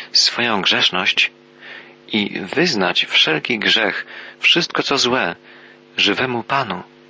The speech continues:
Kiedy przyznamy się do wszystkich swoich nieprawości przed Bogiem i odwrócimy się od nich, On nas przygarnie i przywróci nam radość z osobistej, bliskiej relacji z Nim.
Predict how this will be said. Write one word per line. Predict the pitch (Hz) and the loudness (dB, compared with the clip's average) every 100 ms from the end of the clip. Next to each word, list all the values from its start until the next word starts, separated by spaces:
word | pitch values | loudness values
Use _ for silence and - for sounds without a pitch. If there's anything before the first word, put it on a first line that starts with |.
| - - - - - - - - | -20 -20 -20 -20 -20 -20 -20 -6
Kiedy | - 85 85 | -4 -2 0
przyznamy | - 90 82 127 107 | 2 0 0 0 2
się | 98 92 | 2 2
do | 87 | 4
wszystkich | - 135 117 92 | 2 2 0 0
swoich | - 117 110 98 | 0 0 0 0
nieprawości | 101 - 95 95 139 - | -2 -2 -2 -2 0 0
przed | - - | 0 -2
Bogiem | 90 123 123 85 - - - - - - - - | 0 -2 0 -2 -4 -14 -20 -20 -20 -20 -20 -4
i | 208 - | -4 -2
odwrócimy | 101 87 - 165 165 123 | -4 -2 0 2 2 2
się | 85 | 2
od | - 90 | 0 -2
nich, | 90 - - - - - - - - - - - | -4 -4 -6 -12 -20 -20 -20 -20 -20 -20 -20 -6
On | - 117 | -2 0
nas | 90 - | 2 2
przygarnie | - 82 90 107 92 85 - - - - - | 2 2 2 0 0 -2 -2 -12 -20 -12 -6
i | 101 | 0
przywróci | - - 131 - 139 | 0 2 2 2 2
nam | 120 | 0
radość | 98 139 139 113 - - - - | 0 0 2 2 0 -4 -8 -4
z | - | -2
osobistej, | - 107 104 95 156 - 135 127 - - - 92 | 0 2 0 0 0 2 0 -2 -6 -18 -16 -12
bliskiej | 85 104 127 139 - 123 120 - | -2 2 2 2 0 -2 -2 -2
relacji | 98 139 147 - 98 | -2 0 0 0 0
z | - | -2
Nim. | 87 104 | -4 -8